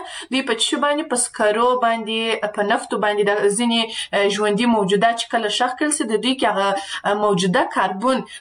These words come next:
د دغو تودوخې او فشار له امله څه کیږي؟ په نفتي موادو، ډبرو سکرو او په طبیعي غازو او تیلو باندې څه کیږي؟ بدلون مومي، چې بیا بیرته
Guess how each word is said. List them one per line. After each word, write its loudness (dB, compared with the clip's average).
د 4
دغو 0
تودوخې 0
او 4
فشار 0
له 0
امله 2
څه -2
کیږي؟ 0
په 0
نفتي -2
موادو، 2
ډبرو 0
سکرو 2
او 2
په -6
طبیعي -2
غازو 2
او 2
تیلو -2
باندې -2
څه -6
کیږي؟ 0
بدلون 0
مومي، 0
چې -2
بیا 2
بیرته 0